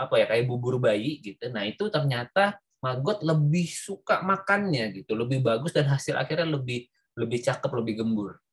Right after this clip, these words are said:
Masa sih? Saya coba. Ternyata benar, teman-teman. Jadi benar-benar dan kemudian aromanya itu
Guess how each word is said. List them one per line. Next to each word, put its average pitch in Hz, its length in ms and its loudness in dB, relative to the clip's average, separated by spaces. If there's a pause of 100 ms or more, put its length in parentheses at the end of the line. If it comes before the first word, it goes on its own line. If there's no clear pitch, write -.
(140)
Masa 80 560 -10
sih? 120 240 -8
Saya - 320 -20
coba. 110 560 4 (320)
Ternyata - 320 -10
benar, 139 560 4
teman-teman. 139 480 0
Jadi 110 240 0
benar-benar 147 640 2
dan 143 320 2 (320)
kemudian 156 560 2
aromanya 190 800 0
itu 311 560 -8